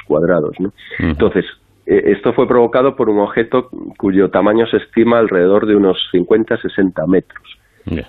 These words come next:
Speaker 1: Entonces, aquí sí que puede haber ya un peligro real de causar un, una devastación local importante, ¿no?
Speaker 2: Ujú. Y la última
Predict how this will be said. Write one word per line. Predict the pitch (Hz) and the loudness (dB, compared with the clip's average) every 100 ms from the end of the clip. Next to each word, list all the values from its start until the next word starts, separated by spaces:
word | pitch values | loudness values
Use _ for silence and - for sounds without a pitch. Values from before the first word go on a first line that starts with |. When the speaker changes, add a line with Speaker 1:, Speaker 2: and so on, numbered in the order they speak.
| _ | _
Speaker 1:
Entonces, | - 98 85 90 | -6 -4 -4 -6
aquí | 87 135 131 - | -2 0 0 2
sí | 135 | -2
que | - 107 98 - | 2 2 2 0
puede | 120 120 | 2 4
haber | 107 107 104 | 4 2 0
ya | 107 107 113 | 0 2 2
un | 107 98 95 92 | 0 -2 -4 -4
peligro | - 92 98 107 107 | -2 0 2 2 2
real | 101 101 | 2 0
de | 110 | -2
causar | - 90 - 95 95 | -2 -4 -2 -2 0
un, | 98 92 87 82 | 0 0 0 0
una | 92 90 | 2 2
devastación | 87 85 82 - 92 92 | 2 0 -6 -4 0 2
local | 87 - 87 92 95 95 | 2 2 2 2 0 -4
importante, | 87 - - 78 82 - - | -6 -10 -10 -10 -10 -12 -14
¿no? | - - - 85 | -16 -20 -6 -6
Speaker 2:
Ujú. | 92 - - - - | -4 -6 -8 -6 0
Y | |
la | 127 | 2
última | 156 160 175 170 151 | 4 2 4 4 4